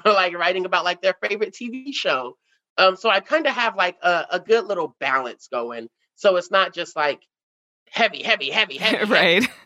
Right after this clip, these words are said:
Speaker 1: Yeah, but, you know, it's in there. It's in there.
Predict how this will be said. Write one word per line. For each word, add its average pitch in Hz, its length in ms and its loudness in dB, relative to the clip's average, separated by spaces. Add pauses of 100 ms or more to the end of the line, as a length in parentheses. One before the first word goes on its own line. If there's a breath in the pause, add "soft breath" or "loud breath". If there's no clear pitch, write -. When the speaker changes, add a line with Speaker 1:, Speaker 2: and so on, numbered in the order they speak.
(140)
Speaker 1:
Yeah, 165 360 2
but, 160 340 -2
you 208 100 -12
know, 175 380 0 (300)
it's 240 240 2 (140)
in 285 200 -2
there. 131 280 -10
It's 185 180 -12
in 160 180 -4
there. - 200 -18